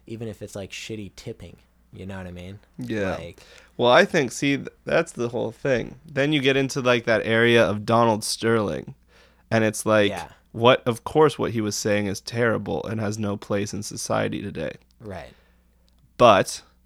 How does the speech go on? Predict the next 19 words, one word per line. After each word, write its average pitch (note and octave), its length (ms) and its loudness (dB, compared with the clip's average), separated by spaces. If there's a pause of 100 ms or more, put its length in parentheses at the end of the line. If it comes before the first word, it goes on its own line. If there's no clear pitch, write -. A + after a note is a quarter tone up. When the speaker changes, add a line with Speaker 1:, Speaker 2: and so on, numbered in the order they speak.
(920)
Speaker 2:
it's A#2+ 120 -2
Speaker 1:
Yeah. - 40 -4
Speaker 2:
not B2 180 6
about G#2+ 300 6
what F2+ 140 0
he G2+ 120 -4
said, F#2 280 -2
it's F#2 120 -4
about F2+ 280 -2
where G2+ 180 0
he G#2+ 140 -4
said G2+ 280 -2
it, F#2 140 -2
and G#2+ 100 -6
he G#2+ 80 -4
was G#2 200 -6
at E2+ 260 -6
his G#2+ 180 -10 (140)
house, F#2+ 580 -4